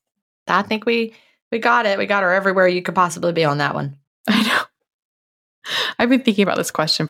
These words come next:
Speaker 2: for a long time. All right. Well, this has been absolutely wonderful. So a few things for listeners before we go. If you would like to submit your own questions for the show, you can directly email questions at I F podcast dot com,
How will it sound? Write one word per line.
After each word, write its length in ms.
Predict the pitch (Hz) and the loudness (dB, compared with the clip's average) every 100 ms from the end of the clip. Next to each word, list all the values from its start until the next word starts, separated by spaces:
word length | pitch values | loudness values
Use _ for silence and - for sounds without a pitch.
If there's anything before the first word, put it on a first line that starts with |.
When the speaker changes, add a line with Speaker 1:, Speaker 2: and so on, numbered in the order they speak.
| - | -4
Speaker 2:
for 160 | 156 | -4
a 60 | 151 | -2
long 180 | 151 151 | -2 -4
time. 300 | 156 160 156 - - - - - - | -4 -4 -6 -12 -14 -12 -14 -6 0
All 140 | 208 | 2
right. 340 | 226 370 233 - | 2 0 -2 -2
Well, 480 | 208 196 277 190 185 | 0 2 4 2 2
this 180 | 202 226 | 0 2
has 180 | 262 - | 2 2
been 240 | 214 220 - | 4 4 2
absolutely 500 | 185 - 226 233 262 | -2 0 2 4 6
wonderful. 760 | 208 165 160 156 165 208 294 - - - - | 4 2 0 0 2 2 0 -6 -20 -18 -8
So 260 | - 196 | 0 2
a 100 | - | 2
few 180 | 196 226 | 2 2
things 240 | 247 240 | 4 4
for 120 | - 202 | 4 2
listeners 480 | 185 196 196 214 | 2 2 2 2
before 340 | - 202 175 165 | -2 0 0 2
we 140 | 160 | 0
go. 380 | 160 160 170 247 196 | 2 2 4 4 2
If 160 | 196 | 0
you 80 | 202 | 2
would 120 | 202 | 2
like 120 | 196 196 | 2 0
to 60 | |
submit 320 | 196 190 196 196 | -4 0 0 2
your 160 | 190 | 0
own 180 | 185 214 | 2 0
questions 520 | - 170 - 233 233 | 0 -2 2 4 4
for 100 | - | 4
the 120 | 240 | 2
show, 440 | 269 - 156 208 285 _ _ | 2 0 2 2 0 _ _
you 120 | 196 | 0
can 160 | 190 196 | 2 4
directly 400 | 185 175 226 220 | 4 2 2 4
email 240 | 208 190 | 4 4
questions 500 | 185 160 - - 240 | 2 -2 0 4 4
at 80 | 220 | 4
I 180 | - 170 | 2 0
F 100 | 185 | 0
podcast 480 | - 170 - 226 - | -2 -4 -2 -4 0
dot 240 | 254 277 | -2 -2
com, 420 | - 175 170 262 | -4 -2 0 0